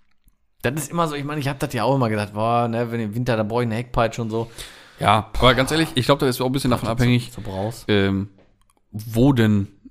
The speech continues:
Speaker 2: das benötigt wird, wo man denn herkommt.
Speaker 1: Ja gut, wenn der aus dem Sauerland oder so kommt, dann wird er wissen, dass der ein Allrad ganz ge-, ganz gut gebrauchen kann.
Speaker 2: Ja, genau.
Speaker 1: <laughs> Das,
Speaker 2: Ne?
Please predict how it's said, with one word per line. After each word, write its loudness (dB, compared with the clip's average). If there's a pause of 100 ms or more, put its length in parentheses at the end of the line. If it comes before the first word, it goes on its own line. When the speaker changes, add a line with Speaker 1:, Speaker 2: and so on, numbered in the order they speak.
(100)
Speaker 2:
das 0
benötigt 2
wird, -6
wo 0
man 6
denn 4
herkommt. 2
Speaker 1:
Ja -2
gut, 2
wenn 0
der 2
aus 2
dem 0
Sauerland 4
oder 0
so -4
kommt, -4
dann 0
wird 0
er 2
wissen, -2
dass -4
der -2
ein -6
Allrad -6
ganz -6
ge-, -8 (100)
ganz -4
gut -6
gebrauchen -6
kann. -8
Speaker 2:
Ja, 4 (120)
genau. 2
Speaker 1:
<laughs> 0
Das, 2
Speaker 2:
Ne? -4